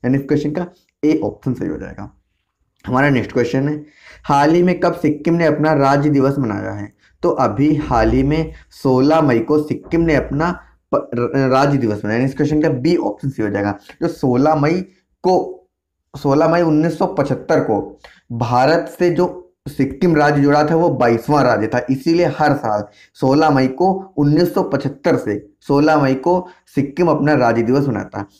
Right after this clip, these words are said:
अब बात आई है सिक्किम की, तो सिक्किम की कैपिटल गंगटोक। सिक्किम के प्रेजेंट टाइम पे चीफ मिनिस्टर प्रेम सिंह तमांग। कौन है? प्रेम सिंह तमांग।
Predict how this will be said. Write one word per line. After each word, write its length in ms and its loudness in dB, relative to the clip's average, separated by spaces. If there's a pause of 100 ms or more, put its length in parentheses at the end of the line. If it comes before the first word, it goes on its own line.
(120)
अब 100 0
बात 320 0
आई 100 2
है 100 2
सिक्किम 460 -2
की, 100 -4
तो 80 -4
सिक्किम 360 -2
की 100 2
कैपिटल 300 0
गंगटोक। 680 -2 (240)
सिक्किम 460 -2
के 80 0
प्रेजेंट 320 0
टाइम 160 0
पे 60 0
चीफ 280 0
मिनिस्टर 340 -2 (320)
प्रेम 300 4
सिंह 300 -2
तमांग। 320 -4
कौन 200 0
है? 60 0
प्रेम 380 0
सिंह 260 -6
तमांग। 260 -6